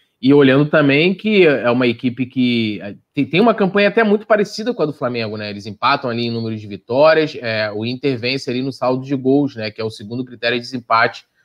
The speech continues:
do campeonato. Então, uma equipe que eu acho que a, o, o, vamos dizer assim, o, a maior destaque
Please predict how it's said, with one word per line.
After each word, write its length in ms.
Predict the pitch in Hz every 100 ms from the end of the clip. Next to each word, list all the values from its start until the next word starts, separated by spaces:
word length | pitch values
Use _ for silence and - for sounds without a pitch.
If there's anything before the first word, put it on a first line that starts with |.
| _ _ -
do 140 | 120
campeonato. 600 | 127 123 151 131 107 104
Então, 260 | 92 135 208
uma 120 | 214
equipe 340 | 190 196 196
que 300 | 190 214 220 - _ _
eu 80 | 107
acho 220 | 123 -
que 260 | 156 139 -
a, 160 | 117 -
o, 200 | 117 104 _
o, 300 | 113 110 107
vamos 160 | 107 113
dizer 120 | 117
assim, 260 | 117 127
o, 280 | 120 107 113 110
a 180 | 107
maior 340 | 104 113 131 185
destaque 760 | 170 - - 147 175 - 101